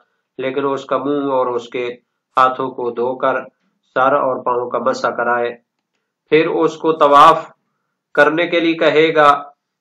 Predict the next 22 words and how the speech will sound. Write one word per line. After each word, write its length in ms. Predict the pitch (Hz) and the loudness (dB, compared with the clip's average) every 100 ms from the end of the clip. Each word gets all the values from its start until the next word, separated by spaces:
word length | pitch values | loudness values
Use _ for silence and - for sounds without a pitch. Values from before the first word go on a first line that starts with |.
| _ | _
یا 220 | 113 143 | 0 4
پھر 300 | 147 147 147 | 4 4 2
خود 320 | 139 - 165 160 | 2 0 0 2
ہی 80 | |
اس 220 | 156 143 - | 2 0 -2
کو 160 | 135 | -8
طواف 480 | 127 127 127 135 135 - _ - | -2 0 4 4 0 -10 _ -2
کرائے 320 | 123 127 135 | 2 2 2
گا، 60 | |
یعنی 320 | 135 131 131 127 | -2 -4 -8 -10
کہ 220 | 131 127 | -6 -2
آگے 300 | 120 123 131 | -2 0 -2
آگے 220 | 127 131 | -2 -6
خود 260 | 117 139 135 | -8 -10 -6
چلے 260 | 139 135 135 - _ _ _ | -6 -4 -8 -14 _ _ _
اور 200 | 123 120 | -4 -2
بچے 340 | 120 131 147 | -4 -4 -6
کو 120 | 135 | -6
بھی 120 | 123 117 | -8 -8
ساتھ 400 | - 117 117 - | -2 0 0 -6
چلائے 380 | 113 110 104 104 _ _ | -4 -4 -6 -12 _ _
یا 240 | 135 139 | 0 0